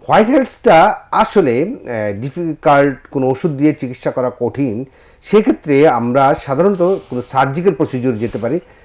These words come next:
যেমন কমনলি খুব সহজ একটা পদ্ধতি হচ্ছে কমোডো এক্সট্রাকশন। কমোডো এক্সট্রাক্টর মেশিন, এই, আহ, ইনস্ট্রুমেন্ট আছে, ওইটা দিয়ে এটাকে,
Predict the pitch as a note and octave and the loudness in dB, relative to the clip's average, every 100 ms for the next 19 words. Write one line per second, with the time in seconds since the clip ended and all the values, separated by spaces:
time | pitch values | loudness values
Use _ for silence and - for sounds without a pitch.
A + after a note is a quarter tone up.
0 | _ - E3 G3 - F3 A3+ D4 G3 D#3 | _ -2 0 0 0 2 4 6 4 2
1 | D#3+ - F#3+ B3+ C4 - C3+ B2 A2+ C3 | -4 -4 0 2 2 0 0 0 -2 0
2 | D#3+ D#3+ G3+ C#3 A#2 G#2 F#2+ - B2 - | 0 0 -2 0 0 -2 -6 -10 -10 -10
3 | - F2 _ _ _ _ _ _ C#3 G3+ | -14 -20 _ _ _ _ _ _ 2 4
4 | A3 - - B3 - C4 A3 C3+ B2 G#3 | 4 2 0 0 2 2 4 2 0 -4
5 | F#3 D3 B2+ A#2+ A#2+ C3+ - G#3 D#3 D#3 | -2 0 2 0 -2 -4 0 2 2 2
6 | A#3+ F3+ B2+ B2 C#3 B2 C3 A3+ | 2 2 2 2 0 0 -2 -4